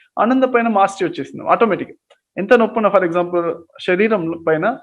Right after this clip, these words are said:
యాభై రంపాలతో పెట్టి ఆ బోన్స్‌గా కోస్తుంటే నొప్పంతా కూడా ఏంటి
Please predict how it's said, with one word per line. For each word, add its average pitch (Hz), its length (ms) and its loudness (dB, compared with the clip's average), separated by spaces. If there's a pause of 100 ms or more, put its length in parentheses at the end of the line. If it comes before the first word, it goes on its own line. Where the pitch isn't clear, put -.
(140)
యాభై 175 280 4
రంపాలతో 202 500 2
పెట్టి 180 220 -2
ఆ 160 100 4 (180)
బోన్స్‌గా 190 500 0
కోస్తుంటే 175 580 -4 (220)
నొప్పంతా 202 400 -2
కూడా 190 180 -2
ఏంటి 180 160 -8